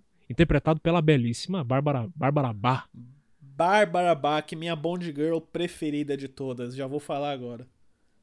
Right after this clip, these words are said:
Speaker 1: É, eu não, eu, eu tenho, eu tenho umas boas brigas aí, mas vou concordar que ela,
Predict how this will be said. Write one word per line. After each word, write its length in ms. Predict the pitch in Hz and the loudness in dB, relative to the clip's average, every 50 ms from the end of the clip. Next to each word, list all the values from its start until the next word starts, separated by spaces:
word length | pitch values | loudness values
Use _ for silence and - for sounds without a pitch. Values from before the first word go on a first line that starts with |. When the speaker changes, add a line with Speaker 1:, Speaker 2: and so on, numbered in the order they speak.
| _ _ _ - | _ _ _ -20
Speaker 1:
É, 220 | 190 175 175 208 233 240 | -16 -12 -12 -10 -6 -6
eu 80 | 247 | -6
não, 420 | 240 233 226 202 175 151 127 131 - | -4 -4 -4 -2 -2 -2 -4 -6 -8
eu, 200 | - 123 117 117 - | -8 -8 -8 -6 -2
eu 140 | - 190 - | 0 0 4
tenho, 240 | - 190 196 202 190 | 6 6 6 6 6
eu 80 | 175 | 4
tenho 200 | 156 - 196 202 | 4 4 4 6
umas 240 | 196 190 185 165 127 | 6 6 4 4 4
boas 320 | 131 117 151 156 147 131 120 | 4 6 6 6 6 6 4
brigas 400 | 117 139 139 131 127 135 117 120 | 2 2 2 4 2 2 2 2
aí, 160 | 120 127 143 | 0 0 0
mas 240 | 165 185 180 147 110 | 0 2 0 0 2
vou 140 | 117 139 151 | 2 2 2
concordar 560 | - 170 165 - - 143 131 107 131 135 131 | 4 4 0 2 2 0 2 2 0 0 0
que 100 | - - | 2 2
ela, 380 | 151 151 143 131 120 101 147 | 2 2 2 0 -2 -6 -8